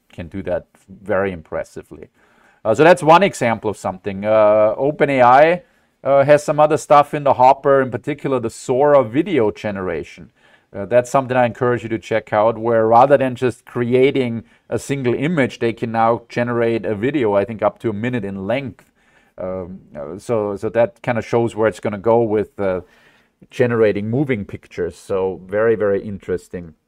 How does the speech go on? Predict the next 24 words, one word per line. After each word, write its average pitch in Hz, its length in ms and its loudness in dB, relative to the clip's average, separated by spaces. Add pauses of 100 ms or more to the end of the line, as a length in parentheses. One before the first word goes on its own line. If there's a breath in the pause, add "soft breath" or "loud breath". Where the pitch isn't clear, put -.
(520)
Another 139 320 4
thing 147 240 -2
that 123 160 4 (400 soft breath)
Open 131 260 0
A 123 80 2
I 123 140 4
does, 123 240 2
like 127 180 -4
I 117 40 -10
said, 117 240 -2
is 110 120 -6
the 117 100 -4
Whisper 127 460 -2
models. 92 460 -4
Whisper 147 380 0
allows 123 460 4
you 127 80 -4
to 117 100 -6
point 131 640 -6
at 113 300 -4
a, 104 420 0 (500)
uh, 101 260 -4
source 143 760 2
of 110 380 0